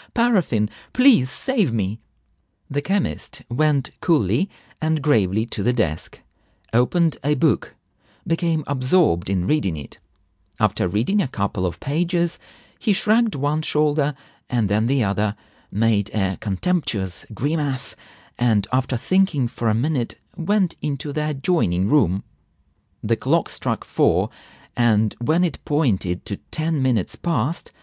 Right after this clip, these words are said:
the chemist came back with another book and again plunged into reading.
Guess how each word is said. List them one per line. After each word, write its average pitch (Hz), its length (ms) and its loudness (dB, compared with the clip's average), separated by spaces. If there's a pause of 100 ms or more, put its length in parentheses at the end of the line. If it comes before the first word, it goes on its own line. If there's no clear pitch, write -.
(180)
the 208 80 0
chemist 92 460 -2
came 120 260 0
back 120 340 -4 (340)
with 185 160 2
another 170 320 4
book 98 300 0 (360)
and 107 240 0
again 107 420 0
plunged 135 680 -4
into 110 260 -2
reading. 98 600 -2